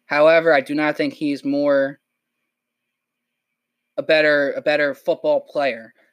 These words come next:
I think Cam Newton at six six just has the physical gifts, and that's what puts him ahead. You're six six, two fifty, you're bigger.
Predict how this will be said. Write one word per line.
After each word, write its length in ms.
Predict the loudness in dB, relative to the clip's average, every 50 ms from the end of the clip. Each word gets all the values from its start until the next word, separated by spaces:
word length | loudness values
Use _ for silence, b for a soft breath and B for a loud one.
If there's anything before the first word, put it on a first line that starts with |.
| _ -8
I 200 | -6 -4 -4 -4
think 260 | -4 -6 -8 -8 -6
Cam 240 | -4 -4 -2 -2 -2
Newton 260 | -4 -4 -4 -4 -4
at 160 | -6 -6 -8
six 320 | -8 -8 -8 -8 -8 -8 -4
six 280 | -4 -4 -4 -4 -8
just 160 | -12 -12 -10
has 260 | -6 -4 -4 -4 -4 -6
the 80 | -10
physical 400 | -10 -10 -12 -10 -8 -10 -10 -8
gifts, 380 | -4 -2 -2 -2 -2 -4 -10 -12
and 100 | -10 -8
that's 200 | -6 -6 -8 -8
what 120 | -10 -10
puts 180 | -8 -8 -8 -8
him 120 | -8 -10
ahead. 340 | -10 -8 -8 -8 -10 -10 -12
You're 140 | -14 -16 -14
six 360 | -10 -8 -8 -8 -8 -8 -4
six, 280 | -4 -4 -4 -4 -8 -12
two 200 | -10 -8 -8 -8
fifty, 420 | -4 -2 -2 -2 -2 -2 -4 -6
you're 280 | -4 -4 -4 -4 -6 -4
bigger. 540 | -2 -2 -2 0 0 0 0 -2 -2 -4